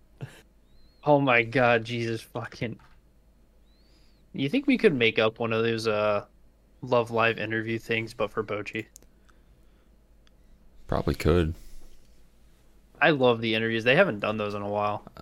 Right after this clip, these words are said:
Speaker 2: I know. It's, it's very unfortunate. They need to do them for all the new characters.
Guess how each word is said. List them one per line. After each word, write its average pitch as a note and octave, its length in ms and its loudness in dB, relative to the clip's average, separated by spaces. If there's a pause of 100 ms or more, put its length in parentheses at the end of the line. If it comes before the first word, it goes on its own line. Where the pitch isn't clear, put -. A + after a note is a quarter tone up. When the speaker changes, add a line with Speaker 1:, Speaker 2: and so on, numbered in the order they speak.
(100)
Speaker 2:
I D2 60 2
know. C2+ 240 -2
It's, - 180 -6
it's - 140 -14
very C#2+ 220 2
unfortunate. D2 680 -6 (2250)
They D#2+ 100 2
need G2 200 4
to D#2+ 60 -2
do E2+ 200 6
them D#2+ 180 2
for D2+ 140 2
all D2 80 4
the C#2+ 80 2
new D2 120 2
characters. D2+ 600 0